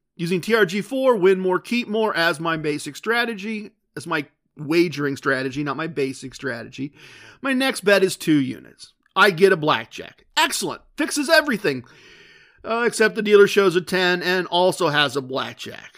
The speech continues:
That's a push. No money changes hands. Again, that is improbable. That is unlikely, but it happens. Next hand, same bet, two units. I have a pair of eights against the dealer seven showing.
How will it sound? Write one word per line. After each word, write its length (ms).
That's 260
a 40
push. 500
No 160
money 240
changes 460
hands. 420
Again, 400
that 240
is 400
improbable. 1000
That 180
is 320
unlikely, 920
but 100
it 80
happens. 640
Next 300
hand, 520
same 400
bet, 400
two 200
units. 640
I 100
have 100
a 60
pair 240
of 80
eights 220
against 260
the 60
dealer 300
seven 400
showing. 480